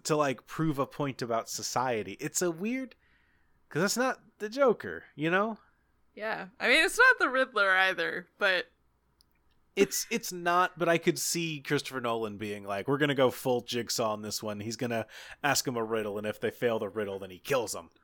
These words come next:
Speaker 2: <laughs> Yeah.
Speaker 1: Um, but yeah, I, I, I don't know. It kinda hit me halfway through this movie. It's very weird that the take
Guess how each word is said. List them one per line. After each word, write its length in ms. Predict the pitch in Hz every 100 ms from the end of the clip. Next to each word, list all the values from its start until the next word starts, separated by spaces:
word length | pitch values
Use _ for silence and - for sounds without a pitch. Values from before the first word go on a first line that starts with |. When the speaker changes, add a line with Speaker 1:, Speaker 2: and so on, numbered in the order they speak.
| _
Speaker 2:
<laughs> 120 | - - - - -
Yeah. 420 | 277 226 120 226 - - _ _ - - - _ _ - - - - _ _ _ - _ 123
Speaker 1:
Um, 540 | 117 107 101 95 90 _ _ _ _ _ _ _ _ _ _ _ _ _ _ _ _ - -
but 160 | 196 214
yeah, 260 | 208 175 160
I, 340 | 190 196 196 -
I, 360 | 185 190 175 - -
I 80 | 170
don't 160 | 131
know. 160 | 110 104
It 160 | 151 -
kinda 160 | 175
hit 160 | 147 135
me 80 | 123
halfway 240 | 117 110
through 120 | 117
this 120 | 107
movie. 260 | 110 101 95
It's 140 | 123 135
very 300 | 147 143 131
weird 320 | 123 117 104
that 140 | 107 -
the 60 |
take 300 | 98 117 113